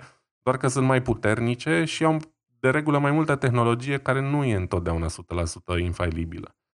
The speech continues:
Și se ajunge la compromisul ăsta și dacă, uite, am, scrie în articolul ăsta, inclusiv ăștia de la Sixt, care sunt, uh, germani și pe aici sunt cam cei mai mari, uh,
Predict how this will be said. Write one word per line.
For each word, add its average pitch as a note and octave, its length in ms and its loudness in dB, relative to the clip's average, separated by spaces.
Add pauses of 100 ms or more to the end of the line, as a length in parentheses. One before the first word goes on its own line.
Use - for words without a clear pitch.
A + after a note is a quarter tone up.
(160)
Și B2 160 -2
se A#2 160 0
ajunge C3 340 4
la E3 100 4
compromisul D#3+ 540 0
ăsta A2+ 200 0
și G2 140 -4
dacă, G2+ 480 -2
uite, A2+ 260 0
am, G#2 340 0
scrie A2+ 260 0
în A#2 60 2
articolul A#2+ 380 0
ăsta, A#2 140 0
inclusiv A#2 400 0
ăștia B2 200 2
de A2+ 100 0
la A#2 120 4
Sixt, - 480 -4
care F#2+ 260 0
sunt, F#2+ 320 -4
uh, F#2+ 180 0
germani G2+ 420 0
și G2+ 80 -4
pe F2+ 100 -6
aici G2 140 -2
sunt F#2+ 220 -6
cam F#2+ 160 -2
cei G#2+ 140 -2
mai F#2+ 180 0
mari, G#2 440 0
uh, G#2 500 2